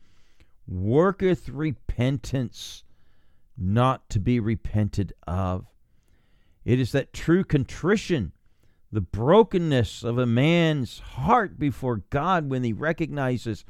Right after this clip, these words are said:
the enormity of their crimes before God. Instead of trying to fill their head with a false notion that they are a good person and that they have self-righteousness, that they're righteous in themselves,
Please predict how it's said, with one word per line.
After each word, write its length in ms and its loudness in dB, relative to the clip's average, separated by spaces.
the 160 4
enormity 760 6
of 140 0
their 180 0
crimes 760 -2
before 380 -4
God. 640 -4
Instead 400 0
of 140 2
trying 280 2
to 140 6
fill 640 2
their 400 2
head 360 4
with 300 2
a 280 4
false 880 0
notion 760 4
that 240 2
they 480 8
are 340 0
a 60 0
good 320 -2
person 480 0
and 120 -2
that 140 -12
they 160 2
have 320 4
self-righteousness, 1300 -4
that 160 -8
they're 160 -2
righteous 600 -2
in 140 -4
themselves, 500 -2